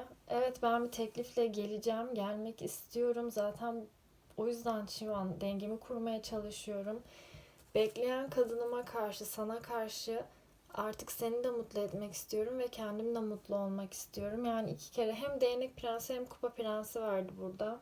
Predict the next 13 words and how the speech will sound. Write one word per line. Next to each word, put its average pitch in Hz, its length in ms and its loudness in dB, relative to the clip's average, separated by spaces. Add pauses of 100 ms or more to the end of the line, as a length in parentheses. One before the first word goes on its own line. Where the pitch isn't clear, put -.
Prens 220 360 -2
olarak 196 400 0
geldi. 214 260 0
Ortada 220 420 -2
da 226 40 2
güneş 214 380 -4
kartı. 196 400 -6
Çok 214 220 -8
güzel, 208 320 2 (720)
e, 202 260 2
kartlar 214 460 0
geldi 202 420 0
aslında. 202 720 -2